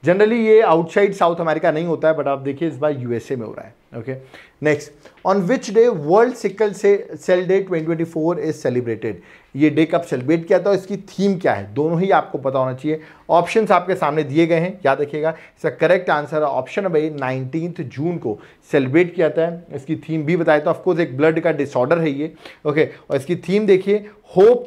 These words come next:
through progress जो है वो इसकी थीम है। पूरी लाइन पढ़ देता हूँ, advances, advancing sickle cell care globally, but आपको मेन चीज़ याद रखना है, hope through progress जो है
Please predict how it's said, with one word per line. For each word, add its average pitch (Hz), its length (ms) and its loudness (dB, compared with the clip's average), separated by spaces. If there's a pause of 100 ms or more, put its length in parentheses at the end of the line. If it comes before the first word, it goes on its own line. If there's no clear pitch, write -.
through 208 160 0 (100)
progress 165 400 4
जो 135 80 0
है 110 160 -2
वो 117 160 -2
इसकी 127 200 -4
थीम 180 240 0
है। 190 140 2
पूरी 156 180 2
लाइन 151 180 4
पढ़ 151 120 0
देता 151 180 0
हूँ, 170 120 -2 (260)
advances, 180 720 2 (240)
advancing 165 520 0
sickle 180 340 0
cell 190 200 2 (380)
care 190 260 8 (140)
globally, 131 380 -4 (100)
but 143 100 0
आपको 160 220 0
मेन 180 220 -4
चीज़ 180 200 -8
याद 160 140 2
रखना 185 100 -6
है, 165 300 -6
hope 202 340 2
through 185 220 -6
progress 147 360 0
जो 113 120 -2
है 101 120 -8